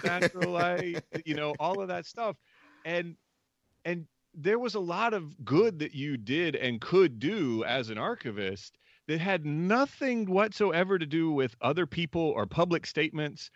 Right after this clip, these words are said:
Speaker 1: And yet here you are, I mean, getting ready to step into an even larger role, but you've been preaching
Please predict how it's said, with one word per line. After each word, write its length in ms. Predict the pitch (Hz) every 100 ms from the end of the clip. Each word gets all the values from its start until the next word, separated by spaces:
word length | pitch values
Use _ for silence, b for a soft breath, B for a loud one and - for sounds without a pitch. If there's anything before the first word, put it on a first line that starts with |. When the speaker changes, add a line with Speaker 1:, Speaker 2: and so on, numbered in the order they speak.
| b b b
Speaker 1:
And 200 | 123 135 143
yet 200 | 147 -
here 220 | 175 240
you 220 | 226 151
are, 540 | 196 262 214 165 160 - _ _ _ _ _ 135 -
I 40 |
mean, 260 | 135 139 127
getting 200 | 147 147
ready 220 | 170 180
to 80 | 131
step 260 | - 156 151
into 460 | 131 - 135 123 127
an 120 | 127
even 240 | 131 113
larger 380 | 110 202 208 147
role, 240 | 110 107
but 260 | 104 113 -
you've 200 | 131 -
been 180 | 254 170
preaching 580 | - 190 - 180 151